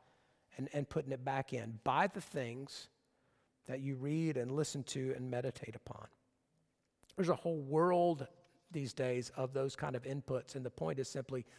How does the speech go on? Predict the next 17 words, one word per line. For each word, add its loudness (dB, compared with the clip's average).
we 2
need 4
to 6
guard 6
them 2
carefully. -4
Feed 6
your 6
soul 4
with -2
pure 2
spiritual 0
milk, -4
milk -2
of -6
the -2
Word, -2